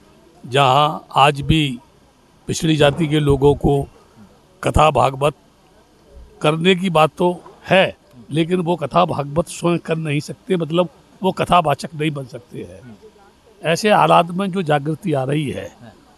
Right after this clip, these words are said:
वो उस बात का indication है कि जिस तरीके से पुष्पमित्र शुंग ने ब्राह्मणवाद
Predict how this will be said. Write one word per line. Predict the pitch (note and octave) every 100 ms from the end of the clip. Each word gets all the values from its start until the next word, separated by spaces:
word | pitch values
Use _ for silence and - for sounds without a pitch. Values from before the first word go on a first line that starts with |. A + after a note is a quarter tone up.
| -
वो | B2 D3+
उस | F#3 C#4 E3
बात | D3 D3 D3+
का | E3+ F3
indication | D3+ C#3 D3+ D#3 - F#3+
है | B2+ C3 G#2 - - B2 G#2+ _
कि | D#3+
जिस | A#2 A3+ -
तरीके | G3 F3+ F3 G3
से | F3+ - E3 F3+ -
पुष्पमित्र | G#3+ - F3+ -
शुंग | - F3 D#3
ने | D#3+ D3+
ब्राह्मणवाद | C#3+ C3+ D3 F3 C#3 D3